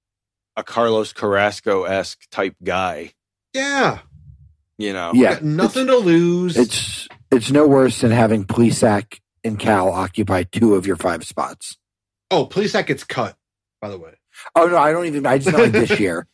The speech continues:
Speaker 3: It's, like, no
Speaker 2: Oh,
Speaker 3: worse than,
Speaker 2: yeah.
Speaker 3: like, going into the game knowing, like, w-, we aren't gonna win this game. So I'm just waiting for that
Speaker 2: Mm-hmm.
Speaker 3: message to come in, you know, for my app.
Speaker 2: Yeah, yeah.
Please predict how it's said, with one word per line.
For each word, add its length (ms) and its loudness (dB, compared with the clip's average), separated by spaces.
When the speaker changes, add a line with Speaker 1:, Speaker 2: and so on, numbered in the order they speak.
Speaker 3:
It's, 180 2
like, 140 0
no 180 4
Speaker 2:
Oh, 40 6
Speaker 3:
worse 320 4
than, 120 2
Speaker 2:
yeah. 120 0
Speaker 3:
like, 260 -2
going 320 2
into 180 -2
the 140 2
game 400 -2
knowing, 420 0
like, 280 -2
w-, 260 2
we 220 4
aren't 240 2
gonna 180 -4
win 220 -2
this 240 -4
game. 460 -8
So 160 -2
I'm 100 2
just 160 -6
waiting 340 0
for 520 -2
that 240 -4
Speaker 2:
Mm-hmm. 120 -10
Speaker 3:
message 480 -8
to 80 -14
come 200 -14
in, 280 -8
you 60 -10
know, 80 -12
for 100 -20
my 140 -8
app. 240 -6
Speaker 2:
Yeah, 140 -10
yeah. 200 -14